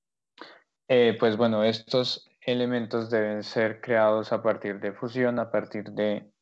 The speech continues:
de átomos de núcleos mucho más pequeños. Sabemos que las estrellas fusionan los,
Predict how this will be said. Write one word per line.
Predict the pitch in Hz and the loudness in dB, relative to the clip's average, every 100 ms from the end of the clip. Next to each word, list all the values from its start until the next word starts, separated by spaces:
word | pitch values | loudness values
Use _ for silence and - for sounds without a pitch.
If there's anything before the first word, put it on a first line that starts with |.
| - | -12
de | 110 107 104 | -4 0 2
átomos | 101 98 107 110 107 - _ _ _ _ - | 2 2 -2 -2 -4 -6 _ _ _ _ -8
de | 113 104 | 0 2
núcleos | 120 120 117 107 95 - | 2 0 0 -2 -2 -6
mucho | 117 101 107 | -4 -2 0
más | 104 101 | 2 0
pequeños. | - 101 123 104 - - - - - - _ | -2 -2 0 -2 -6 -18 -20 -20 -20 -20 _
Sabemos | - 127 117 143 165 120 - | -4 2 6 6 6 2 0
que | 123 | 0
las | 113 110 | 2 2
estrellas | 113 - 113 107 113 110 110 - _ | -2 -4 -4 -2 0 0 -2 -12 _
fusionan | _ - 123 - 135 131 110 95 95 _ _ _ _ _ - | _ -8 -6 -4 -2 0 -2 -6 -12 _ _ _ _ _ -8
los, | 113 107 104 98 - - | 0 2 2 -2 -8 -14